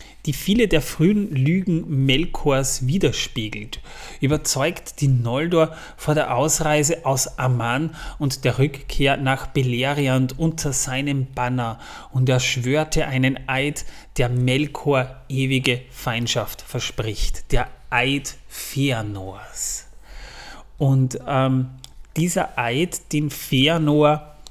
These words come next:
und den sieben, äh, Söhne schworen, zwang sie dazu, jeden, der einen Silmarillen besäße, zu verfolgen,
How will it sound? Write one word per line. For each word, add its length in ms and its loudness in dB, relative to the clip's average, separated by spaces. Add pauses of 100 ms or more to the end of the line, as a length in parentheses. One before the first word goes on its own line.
(140)
und 340 0
den 140 4
sieben, 580 0 (420)
äh, 120 -6 (220)
Söhne 640 4
schworen, 800 2
zwang 480 0
sie 220 2
dazu, 500 2
jeden, 720 2
der 240 6
einen 340 4
Silmarillen 840 2
besäße, 800 2
zu 160 -6
verfolgen, 760 0